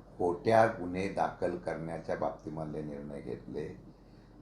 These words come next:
जे बाकीच्या राज्यकर्त्यांना जसं लोकशाहीच्या माध्यमातून पराभव करता येत नाही, अडवता येत नाही म्हणून त्या ठिकाणी माझ्यावर याच महेश शिंदे आणि त्यांच्या सहकाऱ्यांनी अशा प्रकारचे गुन्हे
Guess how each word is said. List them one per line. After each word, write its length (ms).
जे 80
बाकीच्या 580
राज्यकर्त्यांना 840
जसं 460
लोकशाहीच्या 600
माध्यमातून 760
पराभव 420
करता 400
येत 220
नाही, 180
अडवता 400
येत 320
नाही 220
म्हणून 240
त्या 160
ठिकाणी 380
माझ्यावर 680
याच 280
महेश 360
शिंदे 220
आणि 240
त्यांच्या 340
सहकाऱ्यांनी 920
अशा 300
प्रकारचे 500
गुन्हे 420